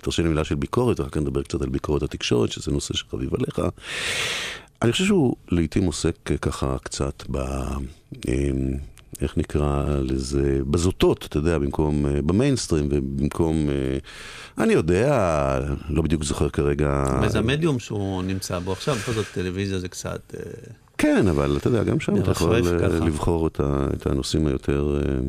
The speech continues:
Speaker 2: טוב, אני
Speaker 1: היותר
Speaker 2: אגיד לו.
Speaker 1: מרכזיים, ו-, ופחות להתעסק בשטויות, כי, אה, למרות שהוא עושה את זה באופן מאוד מאוד משעשע, אבל הוא באמת, אה,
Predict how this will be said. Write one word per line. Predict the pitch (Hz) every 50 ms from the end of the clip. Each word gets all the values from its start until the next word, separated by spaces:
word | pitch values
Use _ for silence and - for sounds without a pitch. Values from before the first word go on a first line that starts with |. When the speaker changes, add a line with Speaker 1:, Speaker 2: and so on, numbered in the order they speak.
| 65 64 -
Speaker 2:
טוב, | - 139 156
אני | 143 117
Speaker 1:
היותר | 107 98 104
Speaker 2:
אגיד | - 80 -
לו. |
Speaker 1:
מרכזיים, | - - 85 76 78 82 90 90 90 87 76
ו-, | 71 69 69 69 71 69 69
ופחות | 71 71 69 - - - - 76
להתעסק | 71 - - - 76
בשטויות, | 69 67 - - - - - 107 110 107 104 - - - -
כי, | - - 71 71 69 69 71 69 69 67 67 67
אה, | 69 69 67 67 69 65
למרות | 67 69 69 69 73 -
שהוא | - - 65 65 67 - 69 67
עושה | 65 - - 73
את |
זה | 65 62
באופן | 65 64 - - 67 67
מאוד | 67 65 64 64
מאוד | 64 65 64 64
משעשע, | 67 - - 69 67 - 117 110
אבל | 104 98
הוא | 87 76
באמת, | 71 76 73 80 78 - -
אה, | 71